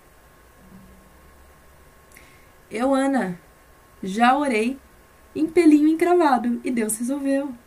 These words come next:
Eu falei, "Deus, tem um pelo encravado aqui, eu preciso que o Senhor tire." E tirou. Não foi em lugar nenhum, não. Ele resolveu. "Ana, isso é tão tonto." Mas Ele é Pai e Ele tem o prazer em cuidar de tudo.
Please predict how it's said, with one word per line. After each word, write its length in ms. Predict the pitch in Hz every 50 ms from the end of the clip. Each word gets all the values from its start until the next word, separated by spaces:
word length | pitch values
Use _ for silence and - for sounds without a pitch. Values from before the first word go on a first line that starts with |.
| _ _ -
Eu 80 | 240
falei, 220 | 233 - 254 254 254
"Deus, 200 | 226 262 262 262
tem 140 | - 269 262
um 40 | 247
pelo 120 | 269 254
encravado 400 | 262 247 269 254 240 240 233 226
aqui, 140 | 247 240 262
eu 40 | 247
preciso 180 | - 247 233
que 80 | - 240
o 20 | 233 233
Senhor 340 | - - - 262 269 277
tire." 180 | 233 196 - -
E 40 | -
tirou. 580 | - - - 339 370 311 254 247 254 269 269 - - - _ _ _ _ _ _ _ _ _ _ _ _ _ _ _ _ - -
Não 140 | 262 311 320
foi 160 | - 370 392
em 40 | 381
lugar 220 | 359 277 262 254
nenhum, 300 | 240 240 233 233 233 233
não. 340 | 226 214 196 196 208 240 240 - - _ _ - - _ _ -
Ele 200 | 254 254 294 349
resolveu. 520 | 339 277 233 214 202 190 180 165 165 151 - - - _ _ - - - - - - - - - - - - - 185 185 - - - - - - - - - - - - - - - - - -
"Ana, 260 | - 233 254 285 294 269
isso 140 | 240 240
é 40 | 262
tão 260 | 254 - 285 294 320
tonto." 460 | 311 - 277 254 277 277 269 - - - - -
Mas 280 | 202 202 202 202 190 202
Ele 160 | 220 226 262
é 40 | 269
Pai 380 | - - 233 220 226 240 240 233 - - - - -
e 100 | - 202
Ele 140 | 208 208 214
tem 340 | 214 - - 269 277 294 269
o 60 | 247
prazer 400 | 240 - 214 202 196 190 190 185
em 100 | 185 185
cuidar 300 | 180 196 190 185 180 180
de 100 | 185 214
tudo. 380 | - 262 254 240 - 180 175